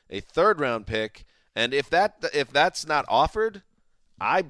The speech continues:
stick with Sheldon Richardson and then see how this year plays out, and re-, and,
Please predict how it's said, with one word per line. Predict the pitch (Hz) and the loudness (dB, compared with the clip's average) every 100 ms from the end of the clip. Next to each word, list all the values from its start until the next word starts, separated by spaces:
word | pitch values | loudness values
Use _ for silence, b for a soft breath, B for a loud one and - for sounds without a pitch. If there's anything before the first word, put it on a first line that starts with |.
| - | -10
stick | - - 190 220 | -10 -6 -4 -4
with | 190 151 | -4 -2
Sheldon | 143 123 110 | 0 0 -2
Richardson | 107 104 107 95 104 110 131 _ _ _ _ | -6 -6 -8 -8 -8 -10 -14 _ _ _ _
and | 123 143 | -10 -2
then | 165 160 | -2 -2
see | - 175 | -4 0
how | 175 | 0
this | 160 - - | 0 -2 0
year | 175 | -4
plays | - 160 165 135 | -2 -2 -2 2
out, | 143 160 | 2 2
and | 147 147 | -2 -8
re-, | 143 160 | -10 -6
and, | 139 139 139 | -6 -6 -12